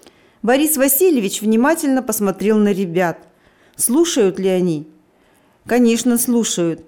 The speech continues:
ждут дальнейшего рассказа. А что молчат, так это из приличия, и чтобы не выдать своего волнения и радости.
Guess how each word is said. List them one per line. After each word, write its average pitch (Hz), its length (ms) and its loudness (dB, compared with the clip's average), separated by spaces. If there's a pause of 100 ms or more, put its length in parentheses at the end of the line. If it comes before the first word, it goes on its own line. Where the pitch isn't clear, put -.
ждут 208 360 -2
дальнейшего 202 600 0
рассказа. 175 640 -4 (440)
А 202 120 -4
что 254 240 0
молчат, 240 500 0 (320)
так 208 220 -2
это 311 180 0
из - 260 -4
приличия, 220 720 -2 (120)
и - 40 -6
чтобы 233 380 2
не 233 140 4
выдать 269 340 0
своего 196 400 2
волнения 196 640 2
и 208 140 -2
радости. 165 720 -4